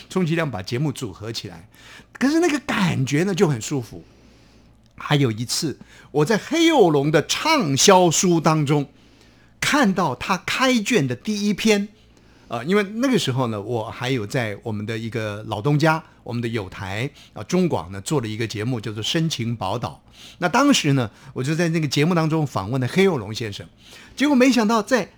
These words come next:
黑幼龙先生的一本书，畅销书的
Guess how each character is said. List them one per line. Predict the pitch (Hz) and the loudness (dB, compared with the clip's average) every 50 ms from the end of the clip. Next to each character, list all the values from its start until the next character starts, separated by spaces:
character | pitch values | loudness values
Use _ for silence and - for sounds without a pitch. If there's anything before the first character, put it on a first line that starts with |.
| _ _ _ _ | _ _ _ _
黑 | - - - 339 339 | -10 -4 0 2 2
幼 | 330 311 269 202 160 | 4 4 4 4 4
龙 | 139 135 147 180 | 4 4 2 2
先 | 196 - 226 214 220 208 | 0 0 0 0 0 0
生 | - 190 170 151 | -2 -2 -2 -2
的 | 139 139 123 113 110 - _ - - _ - | -2 -2 -4 -4 -6 -12 _ -20 -14 _ -2
一 | 247 | -2
本 | 175 - 120 117 | 0 0 -2 -2
书， | - - 196 190 196 - - | 0 0 0 -2 -2 -4 -6
畅 | - 180 233 190 | -4 -2 -2 0
销 | - 170 156 156 | 0 0 0 0
书 | - 175 165 147 | -2 -4 -4 -2
的 | 135 127 107 | -2 -4 -4